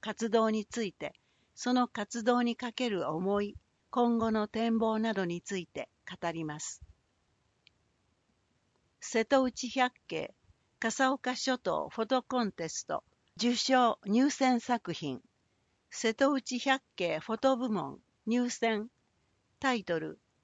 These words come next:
サイクリングで天の川。作者、カッパ兄ちゃん。場所、浅口市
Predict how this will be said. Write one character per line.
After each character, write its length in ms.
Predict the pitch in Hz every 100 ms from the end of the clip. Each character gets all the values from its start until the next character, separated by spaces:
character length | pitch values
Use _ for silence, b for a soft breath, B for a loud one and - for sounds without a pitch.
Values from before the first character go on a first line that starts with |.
| _
サ 240 | - 262
イ 80 | 294
ク 180 | - 240
リ 140 | 202
ン 100 | 180
グ 120 | 160
で 200 | 156 151 -
天 300 | 175 214 226
の 160 | 220 196
川。 280 | 160 139 - _ _ _ _ _ _ _ _ _ _ _ _ _
作 380 | - 262 254 -
者、 240 | - - _ _ _ _ _ _ _ _ _
カ 140 | - 240
ッ 40 | - _ -
パ 200 | 254 - _ _
兄 280 | 214 247 202
ち 160 | - 156
ゃ 60 |
ん。 120 | 151 - _ _ _ _ _ _ _ _ -
場 160 | 202 214
所、 300 | - 233 - _ _ -
浅 320 | 214 - 247
口 280 | 240 - 233
市 300 | - 160